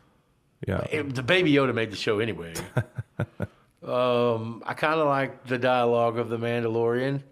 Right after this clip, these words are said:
Speaker 2: Boba Fett, though, man, was legit.
Speaker 1: Yeah?
Speaker 2: Have you seen it?
Speaker 1: I haven't.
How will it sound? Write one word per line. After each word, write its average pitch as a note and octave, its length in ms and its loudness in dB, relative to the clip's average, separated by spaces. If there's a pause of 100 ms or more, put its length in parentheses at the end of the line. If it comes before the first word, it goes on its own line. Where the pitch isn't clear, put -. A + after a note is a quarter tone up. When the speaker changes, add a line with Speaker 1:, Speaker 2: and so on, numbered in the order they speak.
(140)
Speaker 2:
Boba D#3 280 2
Fett, F#3 280 0
though, C#3 180 4
man, C3+ 320 0
was A#2+ 160 -2
legit. A#2 680 0
Speaker 1:
Yeah? G#2 240 4 (180)
Speaker 2:
Have C#3 140 0
you F#3 40 0
seen F#3+ 280 0
it? A3 120 0
Speaker 1:
I G2 80 2
haven't. G2+ 460 4